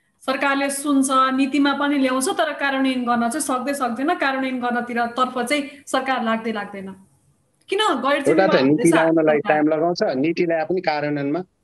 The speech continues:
Speaker 2: कार्यान्वयन नभएको अवस्था आउँछ।
Speaker 1: मह्म।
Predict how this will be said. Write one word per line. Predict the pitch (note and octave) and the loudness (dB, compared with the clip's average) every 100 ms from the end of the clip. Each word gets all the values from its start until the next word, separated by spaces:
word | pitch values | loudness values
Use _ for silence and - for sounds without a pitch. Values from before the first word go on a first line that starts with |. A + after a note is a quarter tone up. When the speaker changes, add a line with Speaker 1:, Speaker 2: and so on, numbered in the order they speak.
| _ | _
Speaker 2:
कार्यान्वयन | D3+ D3 C#3+ C#3 | -4 -2 -4 -4
नभएको | C3+ B2+ B2+ | -2 -4 -2
अवस्था | E3 A#2 - F#2 | -4 -4 -6 -10
आउँछ। | F2 F2 - _ _ _ _ _ - | -10 -14 -20 _ _ _ _ _ -12
Speaker 1:
मह्म। | A3 G#3+ | -8 -8